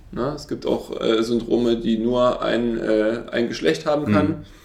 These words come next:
Speaker 1: Die beziehen sich dann auf die Geschlechtschromosomen, aber das einundzwanzigste ist kein Geschlechtschromosom.
Speaker 2: Mhm.
Speaker 1: Ähm, es ist einfach ein, ich sag jetzt mal so ganz laienhaft, ganz normales Chromosom,
Speaker 2: Mhm.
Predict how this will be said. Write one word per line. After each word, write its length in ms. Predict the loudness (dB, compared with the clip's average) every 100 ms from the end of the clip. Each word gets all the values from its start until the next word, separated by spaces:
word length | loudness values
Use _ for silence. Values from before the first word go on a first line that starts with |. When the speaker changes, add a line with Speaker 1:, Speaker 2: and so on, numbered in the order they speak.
| -20 -20 -20 -14 -4
Speaker 1:
Die 40 |
beziehen 300 | -4 -2 -4
sich 100 | -2
dann 260 | 0 2 2
auf 240 | 0 -4
die 140 | -4 -4
Geschlechtschromosomen, 880 | 0 0 -2 0 2 4 2 0
aber 280 | 0 2 4
das 120 | 2 0
einundzwanzigste 840 | -2 -2 -2 -4 -4 -6 -2 -2
ist 300 | -2 -6 -8
kein 480 | 0 2 2 2 -2 -8 -20 -12
Geschlechtschromosom. 960 | -10 -2 -4 -4 -4 -2 0 0 -2 -6
Speaker 2:
Mhm. 300 | -8 -8 -8 -14 -20 -20 -8
Speaker 1:
Ähm, 440 | 2 6 6 2 -4
es 120 | -6
ist 100 | -2
einfach 360 | 0 2 -2 -2
ein, 440 | 2 2 2 -4 -16 -20 -20 _ -20 -20 -14
ich 120 | -10 -4
sag 160 | -2
jetzt 160 | -2 0
mal 140 | 0
so 120 | 0
ganz 360 | 0 2 0 0
laienhaft, 580 | 2 4 4 2 -4 -2
ganz 260 | -2 0 0
normales 520 | 0 2 2 2 0
Chromosom, 680 | -2 2 4 4 4 2 0
Speaker 2:
Mhm. 340 | -4 -6 -6